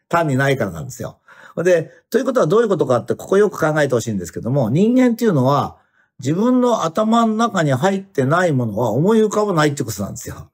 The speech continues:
これ当たり前ですよね。頭の構造がそうなんですね。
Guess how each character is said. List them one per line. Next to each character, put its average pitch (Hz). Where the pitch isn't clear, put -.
こ -
れ 160
当 165
た 214
り 208
前 202
で 185
す 135
よ 127
ね。 135
頭 196
の 214
構 190
造 180
が 170
そ 175
う 147
な 120
ん 92
で -
す -
ね。 196